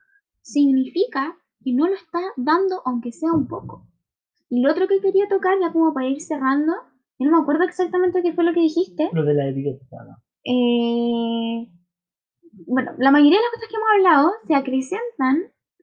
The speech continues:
Speaker 1: porque hoy en día estamos viviendo en una sociedad con redes sociales. Y las redes sociales, si bien son bacanes para algunas cosas, para la información.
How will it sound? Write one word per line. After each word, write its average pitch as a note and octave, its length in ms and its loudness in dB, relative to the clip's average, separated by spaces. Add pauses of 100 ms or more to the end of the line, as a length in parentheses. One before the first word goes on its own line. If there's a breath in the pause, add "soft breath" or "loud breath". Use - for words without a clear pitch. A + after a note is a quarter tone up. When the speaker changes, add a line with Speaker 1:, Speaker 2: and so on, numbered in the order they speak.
Speaker 1:
porque C4+ 280 2
hoy F#4 100 2 (140)
en F#4 140 4
día B3 400 0 (240)
estamos D4+ 480 0
viviendo C4 400 2
en A3+ 60 -4
una C4 200 2
sociedad A#3 440 -4
con C4 140 -2
redes A#3+ 300 -6
sociales. - 580 -8 (560)
Y A3 100 -4
las A3+ 140 -4
redes E4+ 260 2
sociales, C4 560 -4
si G#3 220 -4
bien A3 300 -2 (240)
son C4+ 280 4
bacanes A3 500 0
para G#3+ 160 -6
algunas A#3 300 -2
cosas, A3+ 520 -2
para G3+ 140 -4
la G#3 60 -4
información. G#3 920 -6